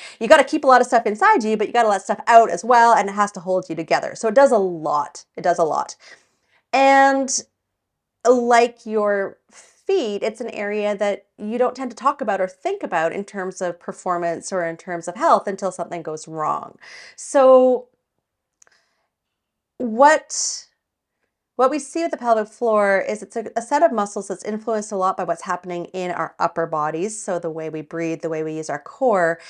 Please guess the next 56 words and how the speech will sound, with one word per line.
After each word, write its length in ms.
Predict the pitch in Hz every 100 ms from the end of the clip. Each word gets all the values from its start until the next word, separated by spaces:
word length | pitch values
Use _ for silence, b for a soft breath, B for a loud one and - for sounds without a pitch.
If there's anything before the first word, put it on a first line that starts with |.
| B _
it's 100 | 220
also 420 | 240 269 269 254
influenced 460 | 208 - 202 190
a 60 | 185
lot 180 | 170 160
by 120 | 175
the 80 | 170
way 120 | 160
we 80 | 156
lose, 280 | 151 147 -
use 180 | 175 160
our 140 | 160
lower 300 | 147 147 151
bodies. 480 | 147 143 139 - -
So 340 | - - 180 160
specifically 640 | - 196 - 196 190 180
things 300 | 180 180 170
like 180 | 165 160
walking 500 | 165 170 170 175 160
and 120 | 156
squatting 460 | - 180 170 160 156
and 80 |
hip 240 | 151 254 277
mobility 500 | 180 165 160 156 151 B B
have 220 | - 202 190
a 60 |
big 240 | 180 175 226
impact 440 | 339 254 170 170
on 120 | 170
those 200 | 165 160
muscles 380 | 247 285 185 175
because, 420 | 180 180 170 - - b b
you 60 | 196
know, 80 | 175
our 140 | 170
hip 140 | 240 -
muscles 320 | 190 180 170
and 80 | 165
our 60 |
pelvic 300 | 156 220 -
floor 120 | - 165
muscles 260 | 160 160
are, 200 | 151 147
are 100 | -
some 220 | 175 220 185
of 100 | -
the 60 |
same 400 | - 202 180 165
muscles, 580 | 175 214 190 147 143 - b b b _ _
uh, 140 | 185 165
as 140 | 165
well 120 | 160
as 100 | 143
some 100 | -
other 180 | 165 170
ones. 300 | 156 147 -